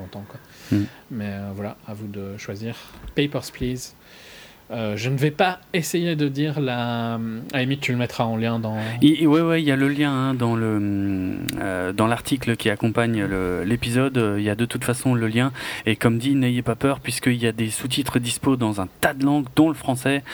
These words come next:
Speaker 2: Donc, euh, aucune excuse pour pas le regarder, c'est, c'est pas mal. C'est pas mal du tout.
Speaker 1: Ouais.
Speaker 2: Mm.
Speaker 1: Euh, voilà.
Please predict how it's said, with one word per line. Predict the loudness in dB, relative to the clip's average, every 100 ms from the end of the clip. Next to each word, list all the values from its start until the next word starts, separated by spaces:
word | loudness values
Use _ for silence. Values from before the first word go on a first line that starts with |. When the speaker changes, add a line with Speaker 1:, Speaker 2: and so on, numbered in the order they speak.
| -12 -12 -4
Speaker 2:
Donc, | 2 2 0 0
euh, | 0 2 0 0 -2 -2 -4 -6 0 0
aucune | 2 2 2
excuse | 0 -6 -2
pour | 0
pas | 2
le | 2
regarder, | 2 0 0 0 0 0
c'est, | -4 -2 -2 -2 -4 -6 -10 -20 -20 -20 -20 -20 -20 -20 -20 -20 -20 -14
c'est | 0
pas | 2 2
mal. | 0 -8 -20 -20 -20 -14
C'est | -4 0
pas | 2
mal | 0
du | -2
tout. | -8
Speaker 1:
Ouais. | -10 -14 -20 -12 -8 -2
Speaker 2:
Mm. | -2 -2 -16 -20 -20 -20 -8
Speaker 1:
Euh, | -4 -2 -4 -6
voilà. | -6